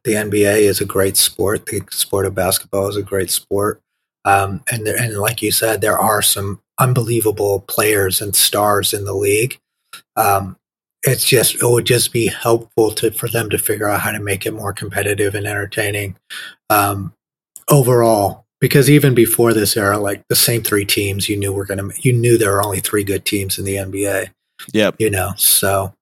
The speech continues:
Speaker 1: we'll see. And I, and I don't, I don't know. Maybe the younger audience enjoys these games. Um, and, and we are a future league where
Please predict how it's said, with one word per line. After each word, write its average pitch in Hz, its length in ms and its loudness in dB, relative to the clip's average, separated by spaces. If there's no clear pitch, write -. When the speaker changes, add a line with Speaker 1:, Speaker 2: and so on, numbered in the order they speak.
Speaker 1:
we'll 135 100 6
see. 104 400 2
And 147 140 6
I, 190 80 6
and 165 240 6
I 156 80 6
don't, 147 360 4
I 143 80 2
don't 147 200 4
know. 151 400 4
Maybe 123 320 2
the 120 200 2
younger 113 480 0
audience 113 360 0
enjoys 113 400 0
these 110 240 -2
games. 107 600 -6
Um, 101 540 -4
and, 101 420 0
and 120 160 0
we 110 320 -4
are 113 380 2
a 113 140 -4
future 117 380 0
league 110 380 -2
where 107 360 2